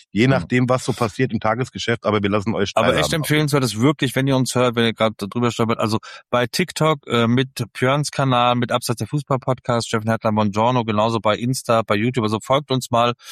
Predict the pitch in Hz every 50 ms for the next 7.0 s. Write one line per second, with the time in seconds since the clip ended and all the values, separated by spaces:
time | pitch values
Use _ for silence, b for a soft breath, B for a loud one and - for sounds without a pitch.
0 | B B B B B - 131 113 - 117 120 127 139 143 135 127 127 123 120 123
1 | 110 - 123 113 113 117 113 104 104 110 123 139 131 127 123 123 120 - 120 117
2 | 113 107 107 110 120 120 117 117 117 117 113 110 107 107 107 107 - - 104 101
3 | 104 101 104 101 - 104 107 110 107 - _ 90 101 107 110 98 - - 113 117
4 | 117 110 107 110 110 107 117 127 139 143 131 123 - 127 135 165 165 151 - 139
5 | 135 127 127 131 127 117 - - 120 120 - - 113 107 - 117 110 107 - 123
6 | 131 135 131 123 113 104 - - 110 107 107 - 98 95 - - 113 120 131 131